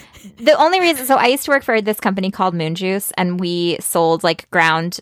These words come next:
cordyceps, and people were, like, very concerned that they weren't vegan 'cause they're, like, really gross. Ours weren't. They were grown on, like, wood, I guess.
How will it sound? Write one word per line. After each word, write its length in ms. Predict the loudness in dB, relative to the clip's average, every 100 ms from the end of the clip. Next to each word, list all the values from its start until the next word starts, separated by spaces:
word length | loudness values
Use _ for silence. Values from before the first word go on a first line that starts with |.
| -8
cordyceps, 560 | -6 -6 0 0 2 -2
and 120 | -2
people 260 | -2 -2
were, 120 | -2 0
like, 220 | 0 0
very 280 | 0 0 0
concerned 520 | -4 -4 -4 -4 -4
that 140 | -4
they 100 | -4
weren't 260 | -4 -6 -6
vegan 440 | -4 -2 -2 -4
'cause 220 | -6 -6
they're, 420 | 0 2 2 -2 -8 _
like, 340 | -8 -8 -8 -8
really 200 | -6 -4
gross. 340 | -6 -10 -12 2
Ours 280 | 2 2 0
weren't. 340 | 2 2 0
They 80 | -4
were 120 | -6
grown 280 | -4 -4 -2
on, 200 | -4 -4
like, 200 | -6 -10 -16 -12
wood, 380 | -6 -4 -6 -8 _ -10
I 60 |
guess. 360 | -4 -2 -4 -8